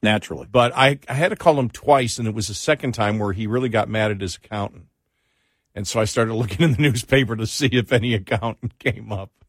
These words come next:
Speaker 1: Yeah. All
Speaker 2: Any
Speaker 1: right.
Speaker 2: accountant body came up in a landfill. It did not. It
Speaker 1: Yeah.
Speaker 2: did not, but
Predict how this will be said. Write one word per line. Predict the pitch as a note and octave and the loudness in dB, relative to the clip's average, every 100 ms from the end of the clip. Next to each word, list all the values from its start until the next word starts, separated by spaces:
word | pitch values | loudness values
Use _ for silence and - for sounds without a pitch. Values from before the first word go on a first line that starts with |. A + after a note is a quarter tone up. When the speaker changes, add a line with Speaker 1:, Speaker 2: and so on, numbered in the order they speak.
| _ _ | _ _
Speaker 1:
Yeah. | F#3+ F#3+ - - _ _ _ _ | 0 0 0 -10 _ _ _ _
All | A#2+ | 0
Speaker 2:
Any | C3+ | 2
Speaker 1:
right. | C3 A2 | 2 0
Speaker 2:
accountant | C3 C#3 A2 | -2 -2 0
body | C#3 B2 C3 | 2 2 2
came | - B2 - | -2 -4 -2
up | F2+ C3 | -4 -4
in | |
a | A2 | -4
landfill. | A2+ A#2 A2+ A2 - G2 F#2 - _ - | 0 0 0 -6 -6 -6 -6 -12 _ 2
It | D3+ | 4
did | E3+ E3+ | 6 6
not. | D#3+ C#3 F2 - G2 | 8 6 4 -8 -8
It | G2+ | 0
Speaker 1:
Yeah. | A#2 A2 | 4 4
Speaker 2:
did | |
not, | F#2 E2 | 2 -4
but | - | -8